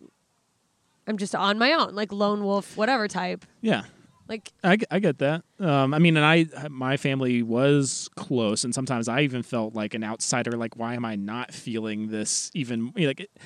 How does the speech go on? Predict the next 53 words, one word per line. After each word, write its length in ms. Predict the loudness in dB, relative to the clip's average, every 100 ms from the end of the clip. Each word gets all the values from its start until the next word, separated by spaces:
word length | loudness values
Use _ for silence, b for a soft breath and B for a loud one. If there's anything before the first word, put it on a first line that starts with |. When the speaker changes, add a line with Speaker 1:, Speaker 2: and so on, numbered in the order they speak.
| -8 B
Speaker 2:
I 80 | 6
also 360 | 6 6 4 4
<laughs> 20 |
look 160 | 2
at 40 | -2
the 60 |
people 240 | 0 -2 0
who 60 |
are, 40 | -2
like, 140 | -2 b
super 600 | b 2 4 4 4 2
close, 340 | 0 2 2 4
like, 160 | 0 0 B B B B -6
lockstep 720 | 2 4 4 2 2 2 2
with 100 | 2
their 120 | 2
family, 420 | 2 0 0 0 -2
and 80 |
I'm 140 | -2 -4
like, 160 | -4
Speaker 1:
Yeah. 200 | -4 -2
Speaker 2:
"Man, 240 | 0 0 0
how 240 | -4 -2
do 100 | 0
you 260 | 0 -2 -6 -12 -18
do 180 | -14 -12
that?" 260 | -12 -6
Speaker 1:
Yeah, 120 | 0 2 4
like, 120 | 4
Speaker 2:
But 20 |
Speaker 1:
one 80 | 4
of 60 | 2
my, 120 | 2 0
my 20 |
best, 380 | -2 -2 -2 -6
one 140 | -4 -2
of 40 |
my 60 | -2
best 220 | -4 -4
friends 160 | -6
from 100 | -6
college, 380 | -4 -2 -2 -4
who 60 | -8
was 60 |
my 60 | -6
roommate 320 | -2 -2 -2
my 140 | -4 -4
freshman 320 | -6 -6 -6
year, 100 | -6
that's 160 | -6
where 100 | -4
we 120 | -4 -4
met, 260 | -4 -8